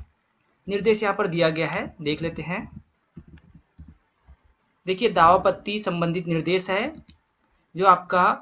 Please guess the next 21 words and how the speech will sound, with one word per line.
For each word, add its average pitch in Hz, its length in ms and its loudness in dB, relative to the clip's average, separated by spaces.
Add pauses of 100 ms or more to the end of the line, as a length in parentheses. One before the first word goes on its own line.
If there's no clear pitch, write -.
(100)
पटवारी 156 320 0
का 175 100 -2
एग्जाम 156 340 2
हुआ 185 200 2
है, 180 160 -2 (960)
उसके 202 300 0
लिए 196 260 4 (240)
आप - 200 6
अठारह 160 420 0
मई 170 220 0
दो 160 160 -4
हज़ार 160 180 0
बाईस 151 340 -4
को 147 160 -4 (280)
शाम 175 340 2
के 190 140 -6
पाँच 165 340 0
बजे 156 280 -2
से 165 200 -6
पहले 147 300 -4
तक 180 300 -4